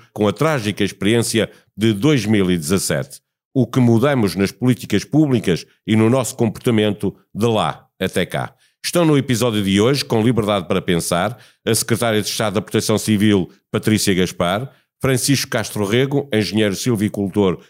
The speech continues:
e professor no Instituto Superior de Agronomia, e a jornalista do Expresso, Carla Tomás. Muito obrigado aos três pela vossa disponibilidade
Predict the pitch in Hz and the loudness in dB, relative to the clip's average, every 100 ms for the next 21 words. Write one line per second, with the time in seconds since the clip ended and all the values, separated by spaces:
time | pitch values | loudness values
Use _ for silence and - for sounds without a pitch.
0 | - 107 - 131 - - 113 95 - _ | -4 -4 0 0 0 0 2 2 -4 _
1 | - 107 107 110 - 104 - 104 104 101 | 0 2 2 0 0 -2 0 -2 0 2
2 | 98 85 92 92 104 110 135 131 117 - | 2 2 0 2 2 2 2 2 0 -8
3 | _ 107 120 113 123 110 110 101 87 87 | _ 0 0 4 2 4 2 2 0 -2
4 | - 104 107 - 104 - _ - 110 92 | -2 -2 -2 -2 -6 -6 _ -6 -4 -2
5 | 87 - 80 65 - _ _ 113 117 113 | -4 -2 -4 -4 -8 _ _ -2 0 0
6 | 107 110 104 104 - 104 117 139 - 107 | 0 0 0 -2 -2 0 0 0 -4 -2
7 | 95 98 95 95 - 101 98 95 92 82 | 0 0 -2 -8 -4 0 2 2 0 -2